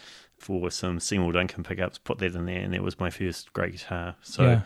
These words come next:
Speaker 1: I guess that was kind of my sound, you know.
Speaker 2: Mm-hmm.
Speaker 1: Um, didn't have it for long, but,
Speaker 2: Oh,
Speaker 1: um,
Speaker 2: okay.
Speaker 1: but then, yeah, that was, that was definitely my first great
Speaker 2: I
Speaker 1: guitar.
Speaker 2: was going to
Speaker 1: <laughs>
Speaker 2: ask the, um, the questions.
Speaker 1: Yeah.
Speaker 2: Um, what did you move to after that?
Speaker 1: Proper Les Paul.
Speaker 2: Okay.
Speaker 1: Yeah, we got it brand new, and it was, um,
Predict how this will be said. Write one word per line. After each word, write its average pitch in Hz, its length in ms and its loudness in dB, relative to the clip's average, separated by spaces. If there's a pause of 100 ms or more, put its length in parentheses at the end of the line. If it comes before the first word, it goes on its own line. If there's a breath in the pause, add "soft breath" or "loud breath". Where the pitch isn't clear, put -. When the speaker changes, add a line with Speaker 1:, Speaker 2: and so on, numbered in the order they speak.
(140)
Speaker 1:
I 107 80 8
guess 101 200 4
that 107 100 0
was 98 100 -6
kind 98 220 4
of 95 40 2
my 90 200 6
sound, 90 500 4
you 87 80 2
know. 90 240 -2 (160)
Speaker 2:
Mm-hmm. 143 300 10 (180)
Speaker 1:
Um, 95 300 6
didn't 123 200 6
have 127 140 6
it 123 100 6
for 117 100 4
long, 107 420 10
but, 104 160 8
Speaker 2:
Oh, - 40 10
Speaker 1:
um, 92 220 10
Speaker 2:
okay. 117 220 8
Speaker 1:
but 104 220 2
then, 95 340 4
yeah, 90 240 2
that 85 100 -2
was, - 220 -6
that 107 100 -4
was 87 140 -6
definitely 92 360 -2
my 90 120 0
first 92 200 -6
great 90 240 0
Speaker 2:
I 151 120 12
Speaker 1:
guitar. 156 120 8
Speaker 2:
was 185 260 12
going 151 240 12
to 139 200 12
Speaker 1:
<laughs> - 0 -
Speaker 2:
ask 135 300 12
the, 131 220 8
um, 120 200 6 (340 loud breath)
the 127 320 6
questions. 120 540 6
Speaker 1:
Yeah. 123 220 10 (160)
Speaker 2:
Um, 139 500 12
what 151 180 4
did 147 200 6
you 156 80 8
move 127 240 6
to 113 220 4 (140)
after 117 340 2
that? 113 200 0 (140)
Speaker 1:
Proper 98 280 6
Les 90 200 4
Paul. 90 360 4
Speaker 2:
Okay. 101 200 10
Speaker 1:
Yeah, 92 160 10
we 95 240 6
got 95 160 6
it - 80 -2
brand 92 220 4
new, 98 200 6
and 95 80 4
it 104 80 0
was, 107 240 2
um, 98 560 8